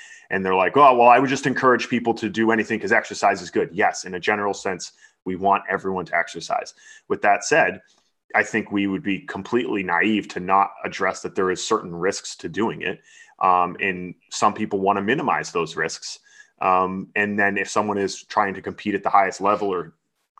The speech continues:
get to some sort of fitness goal, maybe, um, they're not worried about those risks because the ratio is in their favor. And so you,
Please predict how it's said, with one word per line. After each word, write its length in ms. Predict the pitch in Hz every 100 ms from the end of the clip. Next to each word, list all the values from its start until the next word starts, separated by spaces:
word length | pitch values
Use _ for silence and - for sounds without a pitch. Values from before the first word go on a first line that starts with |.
| -
get 260 | 117 - -
to 80 | 110
some 180 | 110
sort 180 | - 98
of 60 | 85
fitness 300 | 147 131 -
goal, 160 | 107
maybe, 480 | 107 98 101 101 98 - - - - 104
um, 460 | 101 101 104 107 _ _ _ 104
they're 120 | 110
not 240 | 147 180
worried 200 | 107 85
about 180 | 80 -
those 220 | - 85
risks 260 | 85 - -
because 420 | 95 92 90 -
the 280 | - 90 80
ratio 600 | 101 87 98 90 - 87
is 100 | 80
in 80 | 80
their 100 | 82
favor. 400 | - 82 80 82
And 100 | 82
so 120 | -
you, 260 | 90 90